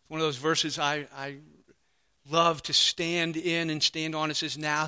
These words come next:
to him, to God the Father, who is able to keep you."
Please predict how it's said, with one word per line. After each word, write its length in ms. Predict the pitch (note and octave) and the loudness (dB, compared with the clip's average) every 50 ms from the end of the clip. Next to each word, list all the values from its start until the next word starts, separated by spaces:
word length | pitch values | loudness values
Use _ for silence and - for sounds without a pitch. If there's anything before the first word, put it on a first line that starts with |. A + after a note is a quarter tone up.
| D3 | -2
to 340 | - - D#3+ D3+ C#3 C3 C#3 _ _ _ | -4 -6 -6 -8 -10 -10 -14 _ _ _
him, 460 | _ - D#3+ D3+ D#3 D#3+ D#3 D#3+ E3 _ _ _ _ _ _ _ _ _ _ _ _ _ _ | _ -8 -6 -6 -4 -6 -8 -10 -12 _ _ _ _ _ _ _ _ _ _ _ _ _ _
to 80 | - | -20
God 300 | D3 - D3+ D3+ C#3+ D3 | -20 -12 -8 -6 -6 -6
the 80 | C#3 C3+ | -6 -10
Father, 560 | - - D#3+ D3+ D3+ D3+ D#3 D3 D#3 D3+ D3 _ _ _ _ _ _ | -12 -6 -4 -2 -2 -2 -2 -4 -8 -12 -14 _ _ _ _ _ _
who 140 | - - D#3+ | -10 -6 -4
is 140 | D3+ B2+ D#3 | -4 -2 -2
able 380 | D#3 D#3 E3 D3+ D#3 E3 D#3 | 0 0 -2 -2 -2 -4 -4
to 180 | D3+ - - - - - | -4 -8 -12 -14 -14 -14
keep 360 | - - G3 F#3 - - E3 | -10 -6 -6 -6 -6 -6 -6
you." 340 | E3+ E3 E3 F3 F#3 G3 | -2 0 0 0 0 -2